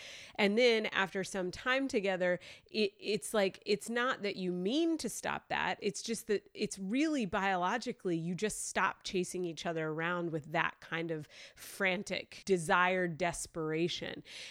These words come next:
And you and I have <laughs> reflected back many times of, like, how insanely impossible it was to stay off each other. I mean, ins-,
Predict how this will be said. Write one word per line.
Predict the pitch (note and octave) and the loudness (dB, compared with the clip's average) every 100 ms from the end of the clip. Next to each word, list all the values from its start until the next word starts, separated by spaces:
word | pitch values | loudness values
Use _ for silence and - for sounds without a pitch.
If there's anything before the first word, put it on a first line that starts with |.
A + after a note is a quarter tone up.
| - | 2
And | G#3+ A#3 | 4 4
you | C4 | 4
and | B3 | 4
I | G#3+ G3 F#3+ G3+ - E3 | 2 2 0 -4 -8 -6
have | E3+ | -4
<laughs> | E3+ | -4
reflected | - G3+ A#3+ A3 F#3 | -2 2 2 2 0
back | D3+ F#3 G#3+ F3 | 4 6 6 4
many | E3+ E3+ E3+ | -2 -2 0
times | F#3 G3+ G#3 F3 | 0 0 0 -2
of, | |
like, | E3 F3 - - - - | -4 -4 -6 -14 -18 2
how | G3+ G#3+ - | 4 4 4
insanely | G#3+ A3+ - - - - A3+ A3 A3 G3 F#3+ | 2 2 -4 -6 -4 4 4 6 4 2 0
impossible | F3 - E3 D#3+ F#3 F3+ | -2 -4 -6 -6 -6 -6
it | E3+ | -2
was | E3 D#3 | -2 -2
to | E3+ | -6
stay | - F3+ F3 | -6 -4 -2
off | E3+ F#3+ - | -2 -4 -8
each | - - | -10 -10
other. | - - - | -8 -6 -2
I | |
mean, | G#3 G#3 - | 0 0 -2
ins-, | A3+ B3 A#3 - | -4 -2 -4 -8